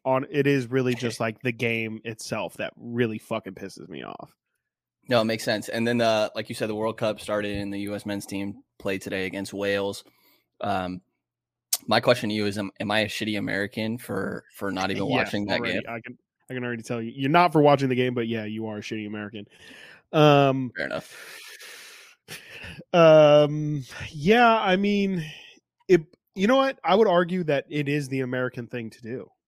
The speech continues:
Speaker 2: It
Speaker 1: Is to
Speaker 2: probably
Speaker 1: not
Speaker 2: is.
Speaker 1: watch the soccer game.
Speaker 2: Oh, to
Speaker 1: Though
Speaker 2: not
Speaker 1: I
Speaker 2: watch?
Speaker 1: guess, yes, to not watch.
Speaker 2: Yeah, fair enough.
Speaker 1: You know, it's, you know, it's, it's a very American thing to be like, "Oh, did the World Cup start already?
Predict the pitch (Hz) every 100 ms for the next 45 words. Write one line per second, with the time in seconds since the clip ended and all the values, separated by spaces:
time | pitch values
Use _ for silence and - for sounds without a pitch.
0 | _ _ _ _ - - 131 165 160 113
1 | 95 85 87 104 - _ 95 92 - 65
2 | 65 _ _ - 117 135 165 180 165 170
3 | 170 - - _ _ _ 143 160 - 147
4 | 139 117 101 95 - - 101 92 139 127
5 | 120 139 131 - 139 135 117 117 - 143
6 | - 131 147 143 135 131 123 120 131 120
7 | 113 120 123 - 175 214 135 117 - _
8 | _ _ _ _ 147 156 320 381 370 -
9 | 349 359 359 370 370